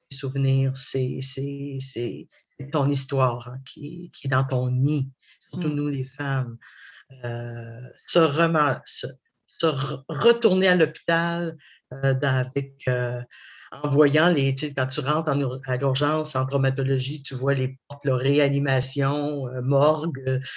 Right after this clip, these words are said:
Speaker 1: puis tu passes là, là. Puis tu sais pas trop, trop ce que t'as, sauf que tu sais que, euh, tu viens de vivre un, un gros choc.
Speaker 2: Hmm.
Speaker 1: Ça, je, je te dirais que, euh, à un moment donné, t'as pas le choix de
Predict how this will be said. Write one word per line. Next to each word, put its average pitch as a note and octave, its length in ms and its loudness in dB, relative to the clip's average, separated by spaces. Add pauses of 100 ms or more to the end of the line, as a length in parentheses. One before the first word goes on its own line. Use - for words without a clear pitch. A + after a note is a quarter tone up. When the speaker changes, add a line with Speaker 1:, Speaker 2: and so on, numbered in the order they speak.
(180)
Speaker 1:
puis B2+ 320 -4 (200)
tu - 100 -2
passes C#3+ 300 4
là, D3+ 160 2
là. C3 220 -2 (460)
Puis B2 320 -6
tu - 140 -2
sais C3 200 0
pas E3 160 4
trop, C#3 240 -2
trop D3 200 -4
ce - 80 -8
que B2+ 220 -6 (120)
t'as, E3 120 2
sauf C3+ 240 -6
que C3 80 -6
tu C3+ 160 -6
sais C3+ 220 -6
que, - 220 -14
euh, F2 280 -8 (380)
tu - 80 -18
viens C3+ 180 2
de B2+ 60 2
vivre C3 220 0
un, A#2+ 340 -6 (300)
un B2 120 0
gros B2+ 240 -4
choc. - 300 -6 (380)
Speaker 2:
Hmm. E3+ 240 -4 (200)
Speaker 1:
Ça, D#4 200 2
je, A#3+ 120 2 (500)
je F#3 100 -2
te F#3+ 80 0
dirais C#4 320 4
que, A3+ 340 2 (140)
euh, C#3 420 -2 (2000)
à B3 60 -2
un A#3 60 8
moment G#3 160 8
donné, F3 460 2
t'as - 60 -12
pas - 60 -20 (140)
le G#3 60 0
choix E3+ 420 -2 (520)
de D3 360 4